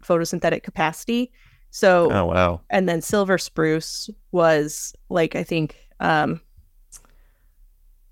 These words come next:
Speaker 1: uh, seven-year-old needles. Oh, wait, no, thirteen-year-old needles of black spruce had a forty percent photosynthetic rate compared to, you know, their usual rate.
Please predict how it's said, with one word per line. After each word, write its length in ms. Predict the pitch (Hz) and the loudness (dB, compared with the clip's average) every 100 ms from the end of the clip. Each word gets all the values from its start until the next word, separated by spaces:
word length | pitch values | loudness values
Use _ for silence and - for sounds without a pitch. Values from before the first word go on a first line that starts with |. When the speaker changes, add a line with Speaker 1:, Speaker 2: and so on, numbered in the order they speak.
| _ | _
Speaker 1:
uh, 340 | 190 170 170 165 | -4 -2 -2 -4
seven-year-old 640 | - 214 202 190 175 170 | 2 2 2 0 2 0
needles. 600 | 170 165 160 160 - - - | -2 -2 -2 -4 -10 -12 0
Oh, 60 | |
wait, 140 | 190 165 | 2 2
no, 120 | 143 | -2
thirteen-year-old 580 | - 254 269 240 214 196 | 0 0 2 2 2 -2
needles 280 | 196 190 | -2 -2
of 80 | 175 | -2
black 200 | 185 180 | 2 2
spruce 340 | - - 165 156 | 0 -4 -4 -2
had 100 | 165 | -4
a 40 | |
forty 340 | 143 208 202 208 | -2 0 0 0
percent 380 | 190 - 165 | -2 0 -2
photosynthetic 540 | - 165 - 160 160 - | 0 -2 -2 -2 -2 0
rate 260 | - 156 - | -2 -4 -4
compared 440 | 180 - 165 156 | -10 -2 0 0
to, 420 | - 175 156 151 - _ _ - _ | -2 0 0 0 -4 _ _ -20 _
you 120 | 180 | -2
know, 140 | 165 | -2
their 160 | 165 165 | 0 0
usual 420 | 160 165 156 156 | 2 0 0 0
rate. 280 | 151 151 - | 0 -2 -6